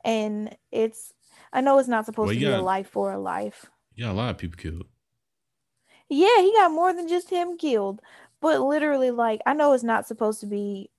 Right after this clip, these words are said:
Speaker 1: uh, like, a life for a life, but <sighs> him living wasn't, him living with it obviously wasn't enough, which was probably why he came out and told his story, but I don't think that was enough for him either,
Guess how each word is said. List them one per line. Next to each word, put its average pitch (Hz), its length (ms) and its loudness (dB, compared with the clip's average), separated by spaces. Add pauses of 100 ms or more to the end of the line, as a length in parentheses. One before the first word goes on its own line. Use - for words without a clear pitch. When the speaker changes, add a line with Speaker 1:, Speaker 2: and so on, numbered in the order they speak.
(200)
Speaker 1:
uh, 190 320 -2
like, 196 360 -8 (200)
a 196 100 -4
life 196 320 -2
for 190 220 -4
a 185 60 -6
life, 185 460 -8 (460)
but 208 520 0 (460)
<sighs> - 40 -18 (1200)
him 311 260 -2
living 277 320 2
wasn't, 208 400 -2
him 254 340 -2
living 226 360 0
with 202 180 -2
it 196 220 -4 (180)
obviously 202 560 -2
wasn't 190 440 -6
enough, 196 640 -8 (200)
which 220 200 2
was 202 160 -6
probably 214 480 0
why 190 320 -2
he 202 140 -10
came 190 300 -8
out 185 180 -8
and 190 100 -10
told 196 280 -2
his 214 140 -6
story, 214 360 0
but 214 140 -4
I 196 140 -2
don't 196 180 -6
think 196 200 -10
that 190 220 0
was 190 140 -6
enough 190 320 -6
for 196 120 -8
him 190 260 -8
either, 202 500 -8